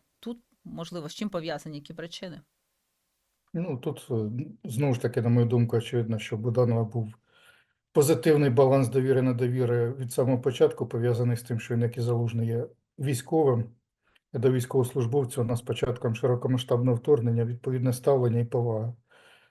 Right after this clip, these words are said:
Speaker 2: І дійсно, українці об'єдналися саме навколо Збройних сил і людей, які ці Збройні сили очолюють. Крім того, можна додати той факт, що Кирило Буданов,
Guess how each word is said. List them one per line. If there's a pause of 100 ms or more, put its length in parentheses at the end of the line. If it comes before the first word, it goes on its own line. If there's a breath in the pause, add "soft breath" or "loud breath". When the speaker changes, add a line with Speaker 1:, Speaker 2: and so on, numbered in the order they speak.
(480 soft breath)
Speaker 2:
І
дійсно,
українці
об'єдналися
саме
навколо
Збройних
сил
і
людей,
які
ці
Збройні
сили (360)
очолюють.
Крім
того, (1120)
можна
додати
той
факт,
що
Кирило
Буданов,